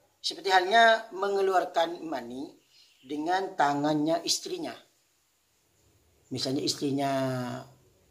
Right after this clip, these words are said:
uh, lagi haid atau lagi, uh, haid, pas disuruh pegang dekarnya sampai keluar mani itu boleh.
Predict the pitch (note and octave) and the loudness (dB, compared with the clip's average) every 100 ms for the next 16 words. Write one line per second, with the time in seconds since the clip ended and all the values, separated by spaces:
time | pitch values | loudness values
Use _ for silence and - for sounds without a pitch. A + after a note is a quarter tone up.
0 | - C3 C3 A#2+ C3 B2+ - C#3 C#3+ D3+ | -6 -4 -2 -4 -6 -6 -6 -2 0 0
1 | - - _ _ _ _ A#2+ C#3 C3 C3 | -2 -16 _ _ _ _ -16 -6 -4 -4
2 | B2+ C3 C3 - - _ _ _ _ _ | -4 -2 -2 -6 -14 _ _ _ _ _
3 | _ _ _ _ C3+ C3 A#2 C3 D3+ D#3+ | _ _ _ _ -4 -2 -2 0 0 0
4 | - - _ _ _ _ _ _ - A#2+ | -8 -20 _ _ _ _ _ _ -12 -6
5 | C#3 - C#3 C3+ C3 A#2 C3+ D3 F3+ G3 | -4 -4 -4 -4 -4 -2 0 0 -2 -8
6 | C3 B2+ C3 C3+ C3+ D3+ - - B2 C3 | -8 -4 -4 0 -2 -2 -6 -8 -8 -2
7 | C3 B2 A#2+ B2+ A#2+ B2+ C#3+ D#3+ C3 C#3+ | -2 -2 -4 -6 -4 -4 -4 -6 -4 -2
8 | C#3+ - F3 C3 C#3+ C#3 A#2+ A#2 | -2 -2 -4 -2 -4 -2 -4 -8